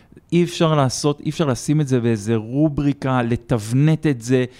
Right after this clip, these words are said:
לתת ל-, ל-P R לעבוד על זה כדי שכל מילה תהיה במקום. זה לא עובד ככה. אנשים עולים על זה ככה. אנשים מבינים מה זה promotion, מה thought, מה זה thought leadership. אנשים מבינים מה זה,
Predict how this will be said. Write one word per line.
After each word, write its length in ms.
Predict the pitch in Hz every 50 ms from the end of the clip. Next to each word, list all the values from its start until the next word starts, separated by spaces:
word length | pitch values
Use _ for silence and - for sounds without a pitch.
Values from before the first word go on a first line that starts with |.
| - - - -
לתת 460 | - 117 123 117 - - 156 151 - 151
ל-, 280 | 147 147 - - 135
ל-P 440 | 131 - - - 175 170 151 - -
R 160 | 160 160 156
לעבוד 420 | 156 147 135 131 123 127 139 147 147
על 60 | 151
זה 160 | 135 139 143
כדי 220 | 127 147 135 127 127
שכל 340 | - 143 - - 160 151
מילה 320 | 147 151 151 143 147 151 147
תהיה 200 | 143 - 147 147
במקום. 480 | 139 143 139 135 - - 147 143 143 131 - - - - _ -
זה 140 | 113 117 123
לא 60 | 143
עובד 240 | 151 139 147 143 -
ככה. 300 | - 127 107 110 113 107 110 - - -
אנשים 280 | 131 131 - 175 175
עולים 300 | 160 151 143 143 135 165
על 80 | 165 143
זה 120 | 123 117
ככה. 400 | 113 - - 151 139 - - 110 95 - _ _ - - - - -
אנשים 220 | 127 123 160 165
מבינים 720 | 165 151 131 120 123 131 135 143 160 180 196 202 196 185 196
מה 180 | - 139 143
זה 140 | 143 147 165 156 -
promotion, 380 | 131 123 131 147 156 143 175
מה 200 | 143 135 139 147 143 -
thought, 240 | - 151 143 139 - -
מה 140 | - 135 131
זה 100 | 131 143 127 120 -
thought 180 | 135 131 127 -
leadership. 560 | 131 131 131 127 - - 101 - _ _ _ _ _ _ _ _ _ _ _ _ _ - - - - - - - - - - - - - -
אנשים 240 | 120 120 110 160 165
מבינים 320 | 165 147 143 147 160 165
מה 160 | 160 156 151
זה, 280 | 139 135 147 151 143